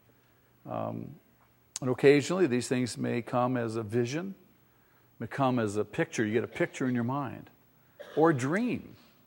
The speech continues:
Lots of people get dreams, and I'm forever talking to people say, "You know, I had a dream."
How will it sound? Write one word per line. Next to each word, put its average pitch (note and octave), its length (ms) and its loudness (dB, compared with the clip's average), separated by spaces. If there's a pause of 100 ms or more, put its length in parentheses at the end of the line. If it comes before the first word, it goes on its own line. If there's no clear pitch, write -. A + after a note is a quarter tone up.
(360)
Lots C#3+ 220 2
of C#3+ 100 -4
people D3 240 2
get B2 180 2
dreams, A#2 440 -2
and A2 140 -2
I'm A2 200 -4 (120)
forever D#3+ 360 0
talking C#3+ 280 0
to A2+ 60 -6
people B2 220 -2
say, C3+ 160 -6 (100)
"You D#3+ 80 -8
know, C#3 100 -4
I G2+ 120 -4
had C#3 100 -2
a B2 80 2
dream." C#3+ 480 -2